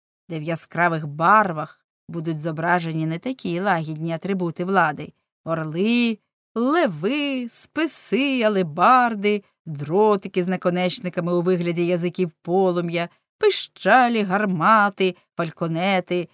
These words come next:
широкожерлі мортири та інша зброя,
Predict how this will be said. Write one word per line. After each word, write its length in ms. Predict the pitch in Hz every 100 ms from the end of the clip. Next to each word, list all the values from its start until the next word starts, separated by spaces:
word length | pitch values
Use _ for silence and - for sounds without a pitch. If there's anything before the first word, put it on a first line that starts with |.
| _
широкожерлі 920 | - 180 170 180 160 170 180 165 165
мортири 800 | 160 165 160 - 269 277 254 240 - _ _ _ _ -
та 180 | 196 196 _
інша 540 | - 349 349 269 - 175
зброя, 800 | 170 156 165 226 240 233 202 190